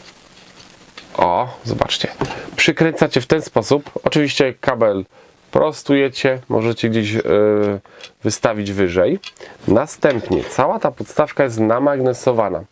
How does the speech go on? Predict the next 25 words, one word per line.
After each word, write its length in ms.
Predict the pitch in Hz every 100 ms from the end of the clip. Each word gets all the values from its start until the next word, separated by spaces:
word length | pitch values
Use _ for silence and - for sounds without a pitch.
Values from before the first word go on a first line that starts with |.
| - - - - -
Więc 160 | 110 117
jeżeli 300 | 123 151 151
postawicie 680 | 143 131 143 139 139 147
na 240 | 135 135 -
obudowie 440 | 127 131 139 139
komputera, 560 | - 131 127 147 120 107
czy 220 | 123 - -
gdziekolwiek 560 | 113 123 156 160 156
indziej, 360 | 139 117 127 160 - - - -
gdzie 360 | 117 120 131 - _
jest 280 | - 139 -
magnes, 540 | 135 117 98 147 170 - - - _
to 260 | 165 190 - - - -
po 80 | 175
prostu 340 | 147 139 151 - - - - - _ _ _
ta, 380 | 143 131 123 123
em, 540 | 107 120 120 120 123 123
podstawka 500 | 135 - 135 - 123
się, 240 | - 117 - - - -
em, 340 | 117 113 113 104 _ 117
mocniej 600 | 123 143 165 - 151 135 _ -
przytwierdzi 600 | - 123 - 131 117 120
do 280 | 110 107 104 - _
tej 140 | 117 107
powierzchni. 600 | 113 113 107 - -